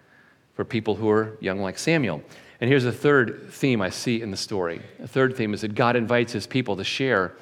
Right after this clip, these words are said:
in the creation of those, those buildings. Think about the three stories of these three buildings. Where did the wealth come from, from, from these buildings? In each case, God directed the wealth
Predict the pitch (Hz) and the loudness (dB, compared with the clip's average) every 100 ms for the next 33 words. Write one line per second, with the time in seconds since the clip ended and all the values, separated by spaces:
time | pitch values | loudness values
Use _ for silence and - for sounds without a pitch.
0 | - - - - - 113 107 117 117 123 | -20 -20 -20 -14 -4 -2 -2 0 2 4
1 | - 107 85 - _ _ _ _ _ - | 2 -4 -6 -14 _ _ _ _ _ -20
2 | - 117 104 - - - - - 120 113 | 0 2 2 0 -14 -20 -14 0 2 2
3 | - - 110 107 113 143 117 90 160 165 | 0 -2 -2 0 2 4 4 0 0 2
4 | 143 127 - 120 - 139 131 - 135 131 | 2 0 0 -6 -2 -2 -2 -2 0 2
5 | 107 107 110 - 127 113 127 123 98 101 | 0 0 -2 -2 -2 2 2 2 0 -2
6 | 139 127 92 104 127 - 110 92 - 95 | -2 0 0 0 -2 -4 -6 -4 -6 -6
7 | - 98 110 101 - 104 95 82 107 127 | -8 -6 -6 -6 -6 -4 -4 -2 -2 -2
8 | 85 76 - - - - - - - - | -4 -10 -16 -20 -20 -20 -20 -20 -20 -4
9 | 139 139 131 - 170 143 104 - - - | 2 2 0 2 4 6 4 -2 -6 -16
10 | _ - - - 139 135 123 110 135 - | _ -20 -8 2 4 4 2 2 2 2
11 | 127 113 127 135 127 - | 2 4 4 2 0 -12